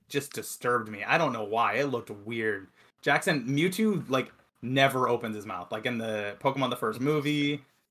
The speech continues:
Speaker 1: everything. He always, like, has, like, a psychic link, and that's how he talks. And I hated the mouth moving. It was so creepy to me.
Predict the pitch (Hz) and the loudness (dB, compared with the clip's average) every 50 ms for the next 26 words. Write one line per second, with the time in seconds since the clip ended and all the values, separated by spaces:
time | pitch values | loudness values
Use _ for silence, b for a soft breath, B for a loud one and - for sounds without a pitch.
0 | _ - 131 143 131 143 135 139 - 113 113 117 127 131 131 139 139 139 135 110 | _ 2 4 6 6 6 4 2 0 -4 -4 0 0 2 4 4 4 2 0 -2
1 | - _ _ _ - - - 123 123 131 127 113 - - - - 113 110 117 - | -6 _ _ _ -6 0 2 2 2 2 -2 -4 -6 -6 -4 -2 -2 -2 -2 -4
2 | 127 113 - 110 110 113 110 107 101 - - 113 110 110 110 - - 110 107 - | -6 -8 -6 -6 -4 -4 -4 -4 -6 -8 -8 -8 -6 -6 -4 -4 -4 -4 -4 -4
3 | - - 110 107 98 - - - - - _ _ _ _ _ _ _ - 123 127 | -2 -2 0 0 -2 -4 -10 -16 -20 -20 _ _ _ _ _ _ _ -6 -2 0
4 | 120 117 120 113 - - - 131 135 131 127 123 113 107 107 113 113 107 101 104 | 0 0 0 -2 -6 -6 -2 0 2 2 2 2 0 -2 -2 -4 -2 -2 -2 -2
5 | - - 104 95 95 95 92 98 - 131 127 - 117 123 - - - - - - | -4 -8 -12 -14 -14 -16 -12 -6 -2 -2 -2 -2 -4 -8 -8 -8 -10 -4 0 2
6 | 135 123 117 - - 120 104 98 - 98 95 92 95 92 95 | 2 2 2 0 -4 -8 -8 -8 -10 -12 -14 -14 -16 -20 -20